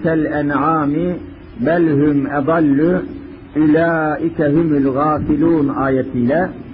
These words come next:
bunların gerçek mahiyetini açıkça ifade ediyor. Onlar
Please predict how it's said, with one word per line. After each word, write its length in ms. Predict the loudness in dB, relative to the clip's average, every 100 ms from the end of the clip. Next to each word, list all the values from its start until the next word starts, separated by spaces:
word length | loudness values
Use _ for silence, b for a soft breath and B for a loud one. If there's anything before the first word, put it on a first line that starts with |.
| -10 -4
bunların 680 | 0 0 0 0 -2 -2
gerçek 560 | -2 -2 -2 -4 -4 -2
mahiyetini 720 | 0 2 2 2 0 -2 -2 -4
açıkça 420 | -4 -2 -2 -4
ifade 380 | -4 -2 -2 -2
ediyor. 260 | -2 -6 -2
Onlar 500 | 0 2 2 0 -2